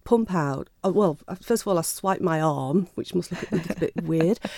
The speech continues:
And then I get my pump out so I can put in the carbs and my blood sugar level. And then the pump tells me how much insulin I need, so I hit go.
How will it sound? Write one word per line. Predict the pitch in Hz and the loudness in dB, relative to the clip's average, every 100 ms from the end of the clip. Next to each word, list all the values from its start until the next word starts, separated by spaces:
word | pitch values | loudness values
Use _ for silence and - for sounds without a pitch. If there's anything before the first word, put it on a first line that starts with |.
| - - | -16 0
And | 202 | 6
then | 254 | 10
I | 381 | 10
get | 339 | 8
my | 202 | 6
pump | 196 269 254 240 | 4 6 6 6
out | 175 139 - | 2 2 0
so | - | 2
I | 185 | 2
can | 185 202 | 0 -4
put | - - | 0 2
in | 185 156 | 4 2
the | |
carbs | - 196 214 262 311 - - - | 0 -4 0 0 -2 -4 -10 -6
and | 175 180 | 2 4
my | 175 175 | 6 2
blood | 170 240 | 2 -2
sugar | - 208 175 | 0 -2 0
level. | 160 147 156 139 - - - - | 0 0 -2 -6 -8 -20 -14 0
And | 175 175 | 4 6
then | 170 | 4
the | 170 | 2
pump | 208 180 - | 2 2 2
tells | 196 170 175 | 2 2 4
me | 170 | 2
how | 170 | 2
much | 165 214 | 2 2
insulin | 214 208 175 147 | 2 2 0 0
I | |
need, | 147 151 180 | 0 2 2
so | - 156 | 2 0
I | 160 | 2
hit | 170 - 175 _ | 0 0 -6 _
go. | 196 190 165 139 | 2 4 4 2